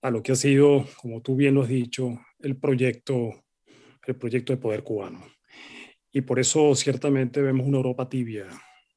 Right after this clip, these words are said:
una Europa difusa, que todavía no da el salto cuántico hacia la libertad a fondo, sobre lo cual vamos a hablar en el próximo segmento. Elizabeth Burgo,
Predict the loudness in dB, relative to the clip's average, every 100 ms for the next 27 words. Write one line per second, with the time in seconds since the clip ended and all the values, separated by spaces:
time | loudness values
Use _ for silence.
0 | _ -12 -8 -4 -4 -4 -4 -4 -4 -4
1 | -4 -2 -4 -8 _ -20 -20 -20 -20 -20
2 | _ _ -12 -6 0 2 4 4 4 2
3 | 0 0 -2 -2 -2 -4 -8 -4 -4 -6
4 | _ _ _ -8 -4 -4 -2 -2 -4 -6
5 | -6 -6 -6 -10 -10 -16 -20 -20 _ _
6 | _ _ -6 -4 -2 0 0 -2 -4 -4
7 | -6 -8 -8 -8 -6 -8 -6 -6 -8 -10
8 | -12 -10 -10 -10 -16 -20 _ -16 -4 -2
9 | 0 0 0 0 -2 -4